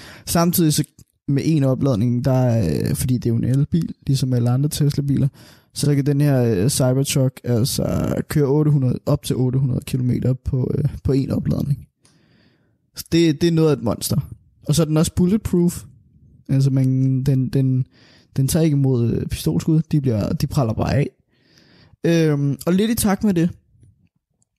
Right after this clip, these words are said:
der skulle man jo lige, lige vise, hvad den kunne. Så man, øh, valgte at tage nogle stålkugler, øh, til den her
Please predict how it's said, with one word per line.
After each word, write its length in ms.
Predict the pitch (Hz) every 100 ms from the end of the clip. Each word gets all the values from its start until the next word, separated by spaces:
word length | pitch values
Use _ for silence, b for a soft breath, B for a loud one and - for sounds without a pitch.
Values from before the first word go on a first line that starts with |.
| - -
der 80 | 165
skulle 180 | - 185
man 120 | 170
jo 80 | 165
lige, 360 | 190 190 156
lige 300 | 135 165 185
vise, 600 | 160 160 170 196 - - - - -
hvad 180 | 151
den 140 | 147 170
kunne. 240 | - 151 139 b b b b b b b -
Så 140 | -
man, 360 | 156 175 196 196
øh, 480 | 175 156 147 143
valgte 300 | 143 180 214
at 60 | 190
tage 120 | 180
nogle 160 | 175 180
stålkugler, 600 | - 180 220 - 220 208 - - - - -
øh, 280 | 170 151 143
til 180 | - 160
den 100 | 170
her 200 | 160